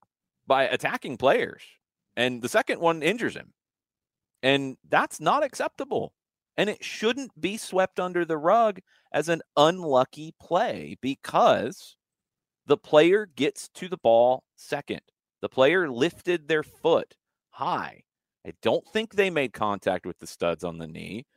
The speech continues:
I think it's the follow-through with the knee on knee. But that doesn't change anything. And that's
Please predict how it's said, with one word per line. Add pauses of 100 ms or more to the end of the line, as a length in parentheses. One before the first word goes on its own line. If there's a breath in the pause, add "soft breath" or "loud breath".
(240)
I
think
it's
the
follow-through
with
the
knee
on
knee. (760)
But
that
doesn't
change
anything. (720)
And
that's